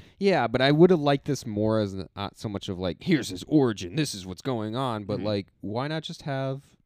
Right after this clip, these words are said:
Speaker 1: young S-, Han Solo flying around, getting into trouble,
Speaker 2: Yeah.
Speaker 1: talking his way, blasting his way out of situations?
Speaker 2: Mm-hmm.
Speaker 1: Like, I think that would be cool, 'cause I do like thinking about that movie more, too. I do like the guy that was Han Solo. I think he did a good job.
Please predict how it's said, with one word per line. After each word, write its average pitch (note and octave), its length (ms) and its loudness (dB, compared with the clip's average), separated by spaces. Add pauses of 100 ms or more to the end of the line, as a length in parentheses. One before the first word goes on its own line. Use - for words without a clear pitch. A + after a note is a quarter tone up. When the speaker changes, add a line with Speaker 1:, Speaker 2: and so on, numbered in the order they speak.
(220)
Speaker 1:
young B2+ 380 -6
S-, - 440 -16 (120)
Han D3+ 220 -4
Solo D#3+ 420 -2
flying D3 560 -6
around, E3 460 -6 (240)
getting C3 320 -4
into D#3 120 -8
trouble, F3 560 -4
Speaker 2:
Yeah. F#4 260 -10 (260)
Speaker 1:
talking D3 320 -2
his D#3 140 -2
way, D#3 240 -2
blasting C#3+ 640 -2
his D3+ 120 2
way D3+ 220 2
out D3+ 140 -2
of D3 80 -4
situations? D3 640 -2
Speaker 2:
Mm-hmm. - 80 -4
Speaker 1:
Like, C3+ 260 -4
I F3 100 4
think A#3+ 160 -4
that A#3 60 2
would G#3+ 100 4
be G3+ 80 0
cool, F#3 220 0
'cause C3 160 -2
I F3+ 80 6
do G3 560 6 (880)
like D3 200 2
thinking D3+ 340 -2
about C3+ 240 2
that B2 160 0
movie A2 240 -2
more, G#2+ 240 -4
too. C#3 240 -4
I A3+ 120 -4
do G#4+ 220 2
like C#4 200 2
the E3 80 0
guy E3+ 260 4
that A#2+ 160 2
was G2+ 140 -2
Han G#2+ 200 -6
Solo. C3 440 -4
I G3 80 -4
think G4+ 160 -8
he G4+ 60 -8
did G4+ 140 4
a G4+ 40 0
good G4 160 0
job. A4 340 0